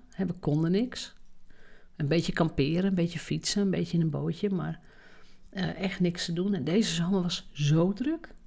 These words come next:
met allemaal dingen die gedaan moesten worden en kinderen die nou wel of niet naar vliegvelden gingen. En het was gewoon druk. Dus we zijn in Barcelona geweest en,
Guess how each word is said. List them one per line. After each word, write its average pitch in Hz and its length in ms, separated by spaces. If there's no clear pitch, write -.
met 214 180
allemaal 214 220
dingen 208 260
die 190 160
gedaan 185 400
moesten 185 280
worden 175 340
en 170 240
kinderen 185 380
die 180 140
nou 170 220
wel 180 180
of 175 120
niet 185 160
naar 156 140
vliegvelden 170 600
gingen. 170 420
En 165 260
het - 140
was - 140
gewoon 160 180
druk. 170 280
Dus 226 160
we 175 80
zijn 160 260
in 160 60
Barcelona 220 480
geweest 175 680
en, 160 460